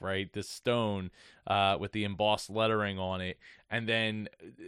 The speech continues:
the, originally the idea was that I was gonna say "not," so "will not save your business" in the middle, and I was gonna spray paint it. And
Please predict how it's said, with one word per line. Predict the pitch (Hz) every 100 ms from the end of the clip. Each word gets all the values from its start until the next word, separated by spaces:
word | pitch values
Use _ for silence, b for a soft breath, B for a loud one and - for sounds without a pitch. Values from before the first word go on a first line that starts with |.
| 71 76 131
the, | 123
originally | 127 139 196 175 147
the | 127 123
idea | 117 110 127 120
was | 107
that | 120
I |
was | 104
gonna | 127 120
say | - 117
"not," | 107 104 110 104 - - -
so | - 123 110
"will | 101 123 117 107
not | 104 107 117 117 -
save | - 104 90
your | 95 90
business" | 95 101 90 - - 107
in | 101
the | 95
middle, | 143 185 110 92 B B B
and | 123
I |
was | 117
gonna | 110 98
spray | - - 147 147
paint | 139 113 101 92
it. | 90 _ -
And | 120 123 120 117 113